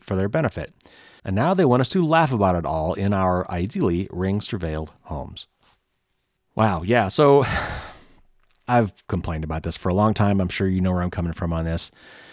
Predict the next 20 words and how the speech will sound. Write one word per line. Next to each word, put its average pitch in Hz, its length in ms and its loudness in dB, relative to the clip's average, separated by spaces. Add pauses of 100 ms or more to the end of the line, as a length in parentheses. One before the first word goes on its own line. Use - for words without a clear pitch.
(140)
But 143 100 4
yeah, 165 180 6
I 143 80 6
do 147 140 -2
kind 147 200 0
of 123 60 -2
feel 120 200 2
like 107 180 4
this - 180 -2
is 95 140 0
an 90 100 2
attempt 90 320 -2
to 92 60 -6
normalize 90 600 0
the - 80 -10
use 82 240 -6
of 80 80 -6
this - 320 -6 (420)
technology. 120 640 0
And 90 400 0